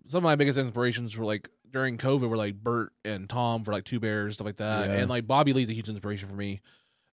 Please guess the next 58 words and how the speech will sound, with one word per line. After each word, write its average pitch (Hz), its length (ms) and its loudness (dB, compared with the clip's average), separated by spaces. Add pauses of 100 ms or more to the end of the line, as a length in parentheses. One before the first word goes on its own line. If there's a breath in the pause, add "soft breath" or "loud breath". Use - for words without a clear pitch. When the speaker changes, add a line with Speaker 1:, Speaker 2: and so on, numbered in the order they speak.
(180)
Speaker 1:
Uh, 123 180 4
Tiger 110 240 -2
Belly, 101 220 0
stuff 104 160 -2
like 110 100 4
Speaker 2:
Fucking 101 240 -2
Speaker 1:
that. - 20 -4
Speaker 2:
love 110 300 2
Bobby, 98 440 0
man. 98 360 -6
Speaker 1:
And 170 380 2
especially 196 320 4
'cause 131 120 4
Bobby 127 280 6
has, 127 160 4
like, 113 160 2
some, 110 240 -4
like, 98 180 -4
sexual 107 640 -2
trauma 113 340 -2
in 104 60 -4
the 107 80 -4
back, 104 260 0
in 120 80 -4
his 117 160 -2
back, 110 300 2
the 123 160 0
backstory 113 420 0
and 110 80 2
stuff 104 100 -2
like 110 140 -2
that. 101 320 0
Speaker 2:
Yeah. 120 160 2
Speaker 1:
And, 104 140 0
like, 110 280 0
I 120 140 -2
can 117 100 -6
relate 117 260 -2
to 117 60 -6
that 113 200 -2
'cause, 107 100 -6
like, 110 140 -4
I 107 100 0
had 110 300 -4
some 110 480 -12
sexual 110 380 -6
assault 107 260 -4
when 110 80 0
I 113 40 2
was 113 80 0
younger 107 220 -2
and 107 80 -2
stuff 104 120 0
like 104 100 -6
that. 98 240 -6
So, 147 100 0
Speaker 2:
Yeah. 143 60 6
Speaker 1:
like, 139 240 2